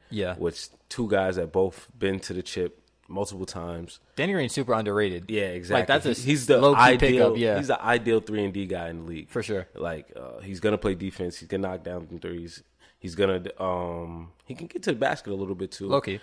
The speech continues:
Speaker 2: And, um, yeah, he's just a great all-around player. So, and I think that that addition of Kawhi is just, he's showing that, yeah,
Speaker 1: Mm-hmm.
Speaker 2: I've arrived.
Speaker 1: Yeah, for sure.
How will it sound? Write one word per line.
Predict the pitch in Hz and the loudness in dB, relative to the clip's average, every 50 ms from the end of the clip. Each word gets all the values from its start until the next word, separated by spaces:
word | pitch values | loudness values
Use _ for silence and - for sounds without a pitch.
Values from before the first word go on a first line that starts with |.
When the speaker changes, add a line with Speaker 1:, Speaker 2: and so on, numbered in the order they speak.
| - - - | -12 -8 -2
Speaker 2:
And, | - 101 98 98 98 | 0 0 2 2 2
um, | 98 98 98 95 95 92 95 110 | 2 0 0 -2 -4 -6 -6 -4
yeah, | 117 110 | -4 -2
he's | 107 110 110 | -2 -4 -6
just | 120 - 120 | -8 -6 -6
a | |
great | 92 92 104 104 98 | -2 0 0 0 2
all-around | 101 98 98 92 95 92 90 85 | 2 0 2 0 0 -4 -6 -8
player. | - - 98 95 90 85 | -6 -4 -4 -2 -4 -4
So, | 82 - - 85 82 82 82 - _ _ _ - - _ _ - | -8 -10 -10 -10 -8 -10 -10 -14 _ _ _ -20 -20 _ _ -6
and | - 101 | 0 0
I | 110 | 2
think | 113 - 117 110 101 - - | 4 4 4 4 2 0 -2
that | - 101 98 95 95 - | 0 2 2 2 2 0
that | 95 98 95 | 0 0 0
addition | 90 85 92 90 - 90 87 | 0 -2 -6 -8 -6 -8 -10
of | 82 | -10
Kawhi | - - 80 82 82 80 78 78 78 | -8 -8 -6 -6 -4 -6 -6 -8 -10
is | 78 | -12
just, | - - - - - - - - - - - | -14 -16 -16 -16 -16 -16 -16 -18 -20 -18 -14
he's | 110 110 107 92 | -10 -8 -8 -8
showing | - - - 107 98 90 85 80 78 80 80 _ _ - | -6 -4 -4 -2 -2 -2 -4 -6 -10 -14 -16 _ _ -12
that, | - - - - - _ - | -10 -10 -10 -12 -16 _ -14
yeah, | 85 85 76 73 - | -12 -10 -8 -8 -8
Speaker 1:
Mm-hmm. | - 82 | -10 -10
Speaker 2:
I've | 85 80 85 | -10 -10 -8
arrived. | 82 80 80 78 76 76 76 76 76 _ _ _ | -8 -6 -6 -6 -6 -8 -8 -10 -12 _ _ _
Speaker 1:
Yeah, | - 156 151 | -4 -2 -2
for | 143 180 160 | -2 -2 -2
sure. | - 104 98 92 | -2 -2 -4 -4